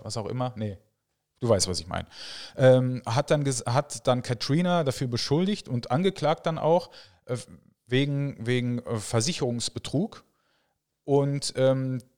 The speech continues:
die Versicherungsfirma hat dann auch, äh, Ermittlungen starten lassen gegen die ehemaligen Kunden von Katrina. Ähm, die wurden dann auch, äh, richtig krass unter die Lupe genommen und überprüft, ob das alles legit war. Ähm, es war legit,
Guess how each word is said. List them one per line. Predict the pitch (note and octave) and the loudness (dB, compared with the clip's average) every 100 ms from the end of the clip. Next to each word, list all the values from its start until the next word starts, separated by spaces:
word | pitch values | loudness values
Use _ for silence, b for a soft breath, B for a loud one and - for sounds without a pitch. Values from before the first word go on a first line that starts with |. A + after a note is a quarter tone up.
| _ | _
die | B2+ A#2 | -4 0
Versicherungsfirma | B2+ A2+ D#3+ D#3+ D3+ - - - D#3+ E3 D#3+ C3+ | 2 2 2 0 0 -2 -4 0 2 2 0 0
hat | C3+ - - | -2 0 2
dann | C3 C3 | 2 2
auch, | A#2+ B2 - | 6 6 4
äh, | - A#2 | 0 2
Ermittlungen | - B2+ E3 D3+ D#3 D#3+ | 2 0 -2 -2 -2 -2
starten | D3+ - C#3+ D3 D3 | -4 -4 -4 -2 -4
lassen | D3 - E3 E3+ - A#2 | -4 -2 -2 -4 -6 -4
gegen | A#2+ C#3+ C#3 C3+ - - | -2 0 0 -4 -6 -8
die | B2 A#2+ A#2 | -4 -4 -4
ehemaligen | C3+ C#3+ B2+ B2 A#2 G#2+ G#2+ | -4 -2 0 0 0 -4 -2
Kunden | - C3+ D#3 E3+ | 2 4 2 -4
von | - E3+ | -4 -4
Katrina. | - F3 - F3+ F#3 A3 A#3 b b b b b _ | -4 -6 -4 -2 0 -2 -4 b b b b b _
Ähm, | C3 C3 C3+ | 0 0 0
die | B2 C3 | -4 -2
wurden | A#2+ C3 | 0 2
dann | A#2+ A#2 | 0 2
auch, | B2 B2+ - | 4 4 2
äh, | A#2 | 0
richtig | A2+ C#3 - - | 0 -2 -6 -6
krass | - C3 | -4 -4
unter | C3 B2+ | -4 -4
die | B2 A#2 | -2 -2
Lupe | B2+ F3 F3+ | -2 -4 -4
genommen | E3 E3 F3+ | -2 0 0
und | D3 | -2
überprüft, | A#2+ B2 A2+ - F#3+ - | 0 0 0 0 -2 0
ob | - | -2
das | B2+ - | 0 0
alles | A#2 A#2+ | 0 0
legit | A#2 G#2+ C#3 - | -2 -2 -4 -2
war. | E3 F3+ G#3+ _ b b b b b | 0 0 -2 _ b b b b b
Ähm, | A#2+ A#2 A#2 A2+ A2+ | 0 2 2 0 -2
es | B2 | 2
war | B2 C#3 | 6 6
legit, | D#3+ D#3+ D#3+ F#3+ - | 6 0 -4 -6 -10